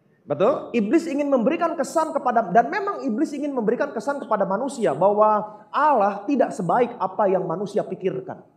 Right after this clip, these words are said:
Padahal kalau saudara baca ayat-ayat sebelumnya, Tuhan berfirman kepada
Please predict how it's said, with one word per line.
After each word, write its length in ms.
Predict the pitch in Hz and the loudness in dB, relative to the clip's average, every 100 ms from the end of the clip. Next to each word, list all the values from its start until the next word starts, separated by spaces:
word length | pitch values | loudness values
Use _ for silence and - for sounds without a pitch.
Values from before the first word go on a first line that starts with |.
| _ _ _ | _ _ _
Padahal 480 | 202 175 160 220 311 | -4 0 0 2 2
kalau 160 | 262 226 | 2 0
saudara 320 | 196 196 214 | 2 2 4
baca 480 | 165 165 320 277 - | 4 2 0 0 0
ayat-ayat 640 | 220 214 - 214 208 208 | 0 0 -2 -4 -4 -4
sebelumnya, 960 | 208 147 156 214 311 269 165 143 170 - - _ | -4 -2 0 2 0 -2 -6 -6 -8 -16 -20 _
Tuhan 320 | 359 339 311 | -2 0 0
berfirman 560 | 202 - 339 349 269 226 | 2 0 -2 -6 -6 -6
kepada 400 | 214 202 185 | -2 0 0